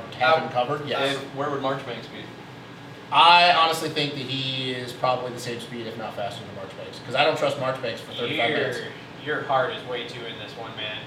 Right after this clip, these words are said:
Speaker 1: Why? What did Marchbanks do last year outdoors?
Speaker 2: Your heart is way too in this
Speaker 1: What
Speaker 2: one,
Speaker 1: did
Speaker 2: dude.
Speaker 1: Marchbanks do outdoors last year?
Speaker 2: Dude, I don't
Speaker 1: He was
Speaker 2: remember.
Speaker 1: up and, he was in and out of the
Speaker 2: The
Speaker 1: top
Speaker 2: only thing I
Speaker 1: ten.
Speaker 2: remember from last year's A C won the four fifty title and Eli won the four fifty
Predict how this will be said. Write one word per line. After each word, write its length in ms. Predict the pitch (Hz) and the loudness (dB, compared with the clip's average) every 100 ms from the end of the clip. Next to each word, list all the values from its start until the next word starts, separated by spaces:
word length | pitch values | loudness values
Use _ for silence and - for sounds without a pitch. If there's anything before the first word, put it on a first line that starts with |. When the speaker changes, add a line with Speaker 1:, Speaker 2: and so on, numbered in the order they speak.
| - - | -2 8
Speaker 1:
Why? 340 | 233 170 139 | 10 10 10
What 140 | 196 | 8
did 80 | 262 | 10
Marchbanks 480 | 247 247 247 240 185 | 8 8 8 8 6
do 100 | 247 | 8
last 300 | 214 175 165 | 10 8 8
year 80 | 180 | 8
outdoors? 420 | 214 - - - | 8 6 0 2
Speaker 2:
Your 140 | 180 185 | 6 10
heart 180 | 170 151 | 10 8
is 80 | - - 123 135 | 0 -8 -8 -2
way 1300 | 139 139 139 135 135 131 127 123 120 117 113 113 113 | 2 4 4 4 4 2 2 2 2 2 0 -2 -6
too 160 | 127 117 | -8 -8
in 160 | 110 113 | -6 0
this 80 | - | 10
Speaker 1:
What 180 | 214 | 10
Speaker 2:
one, 100 | - | 10
Speaker 1:
did 100 | 214 | 6
Speaker 2:
dude. 80 | 208 | 8
Speaker 1:
Marchbanks 540 | 196 190 190 190 185 160 | 8 8 8 6 6 4
do 160 | 175 | 8
outdoors 380 | 160 151 143 139 | 8 8 4 2
last 280 | 127 123 - | 4 4 0
year? 80 | - - - - - - - - - - - | -10 -14 -16 -16 -16 -16 -14 -14 -12 -12 -8
Speaker 2:
Dude, 260 | 143 139 | -6 -4
I 120 | 143 175 | 0 6
don't 80 | |
Speaker 1:
He 100 | 254 | 8
was 160 | 269 240 | 10 10
Speaker 2:
remember. 260 | 233 269 277 | 10 10 10
Speaker 1:
up 60 | |
and, 100 | 247 | 8
he 140 | 233 247 | 6 4
was 120 | 233 | 8
in 160 | 240 | 8
and 100 | 233 | 8
out 240 | 220 226 226 | 8 10 8
of 60 | 202 | 6
the 60 | |
Speaker 2:
The 60 | 233 | 8
Speaker 1:
top 140 | 202 | 8
Speaker 2:
only 100 | 196 | 8
thing 80 | 196 | 8
I 40 | 277 | 8
Speaker 1:
ten. 80 | - | 6
Speaker 2:
remember 240 | 269 254 | 4 0
from 160 | 247 226 | -2 0
last 300 | 240 247 247 | 2 2 -2
year's 120 | 202 | -6
A 140 | 185 208 | -6 -6
C 120 | 226 226 | -6 -4
won 120 | 220 | -4
the 60 | |
four 100 | 208 | -6
fifty 260 | 214 220 196 202 | -8 -10 -8 0
title 280 | 202 202 175 | 0 2 -2
and 160 | 156 143 135 - 180 | -4 -6 -8 -10 -4
Eli 220 | 180 180 170 | 2 4 4
won 100 | 170 | -2
the 80 | 170 | -4
four 160 | 180 | -6
fifty 240 | 175 - | -8 -10